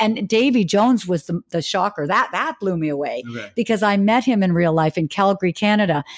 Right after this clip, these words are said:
Speaker 1: after a, a comedy thing. He wasn't, he was doing something else,
Speaker 2: Yeah.
Speaker 1: but we met in this common room and we had this great discussion about life after death. And he said, "No, Lisa, when you're dead, you're dead." And I said, "No, Davy,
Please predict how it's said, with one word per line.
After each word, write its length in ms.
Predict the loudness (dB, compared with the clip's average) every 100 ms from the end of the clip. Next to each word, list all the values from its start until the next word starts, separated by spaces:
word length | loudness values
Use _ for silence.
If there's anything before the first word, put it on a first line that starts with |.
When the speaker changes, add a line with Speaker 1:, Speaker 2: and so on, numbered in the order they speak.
| -8
Speaker 1:
after 440 | -2 -2 0 0 2
a, 300 | 2 2 0
a 40 | -2
comedy 400 | 0 0 2 0
thing. 300 | 0 0 2
He 140 | 2
wasn't, 360 | 2 0 -2 -4
he 100 | -4
was 160 | -4 -2
doing 220 | -2 -2
something 340 | -6 -6 -2
else, 220 | 0 -2 -6 -18
Speaker 2:
Yeah. 60 | -2
Speaker 1:
but 80 | 2
we 140 | 4
met 220 | 4 2
in 40 | 2
this 140 | -4
common 360 | -2 0 2 2
room 320 | 2 2 2
and 120 | 0
we 80 | 0
had 120 | 0
this 300 | 0 -4 -8 _
great 280 | -2 -2 -2
discussion 460 | -6 -2 -2 0
about 260 | 0 0 0
life 200 | -2 0
after 260 | -2 -2
death. 340 | -2 -2 -2 -4 _ -20 -20 -8
And 120 | 0 2
he 100 | 2
said, 300 | 0 -2 2
"No, 320 | 2 2 2
Lisa, 340 | 2 0 0
when 180 | 0 2
you're 120 | 0
dead, 360 | 0 2 2 2
you're 120 | 0
dead." 400 | 2 2 2 2 -2 -16 -20 -8
And 100 | -2
I 80 | 0
said, 240 | 0 -2
"No, 320 | 0 2 2 2
Davy, 640 | 2 2 2 2 2 0